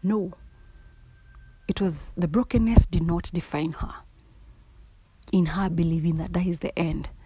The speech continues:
That is how love is. It's full of brokenness. It's, every time you give it a try, you'll be broken. You'll be hurt. No. And is why, un-, unlike men,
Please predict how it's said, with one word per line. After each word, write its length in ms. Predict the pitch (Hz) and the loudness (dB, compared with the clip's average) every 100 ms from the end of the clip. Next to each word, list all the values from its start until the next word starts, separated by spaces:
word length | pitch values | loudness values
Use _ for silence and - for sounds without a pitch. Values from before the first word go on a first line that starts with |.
| - | 2
That 120 | 190 | 4
is 140 | 165 | 4
how 180 | - 170 | 0 -2
love 320 | 165 165 202 | -2 -4 -6
is. 240 | 165 170 - | -8 -8 -10
It's 180 | - - | -8 -6
full 180 | - 180 | -4 -4
of 100 | 160 | -4
brokenness. 560 | 165 180 - 156 165 170 | -6 -6 -6 -10 -8 -6
It's, 180 | 165 - - - - | -6 -8 -12 -4 4
every 240 | 202 202 | 4 4
time 260 | - 165 160 | 4 2 2
you 60 | - | -6
give 140 | 190 170 | -2 -2
it 140 | 175 | -2
a 40 | 165 | -6
try, 200 | - 165 | -4 -2
you'll 180 | 160 165 | -2 -2
be 160 | 160 | -2
broken. 540 | 156 175 175 - 170 147 | -4 -6 -6 -6 -4 0
You'll 160 | 185 | 2
be 120 | 170 165 | 2 -2
hurt. 440 | - 151 - - - - 175 | -4 -8 -2 8 10 8 0
No. 300 | 196 254 - - - - - - - - - - - - - - | -2 -2 -6 -14 -18 -16 -18 -18 -18 -18 -20 -20 -20 -20 -10 0
And 180 | 226 240 | 2 2
is 140 | 165 | 2
why, 220 | 175 170 - - - - - - - - - - | 0 0 -2 -10 -12 -10 -8 -6 -4 -4 0 4
un-, 280 | 190 196 - - | 4 4 -2 0
unlike 460 | 190 180 180 170 - | 2 4 2 0 -2
men, 420 | 170 180 233 | -2 0 -2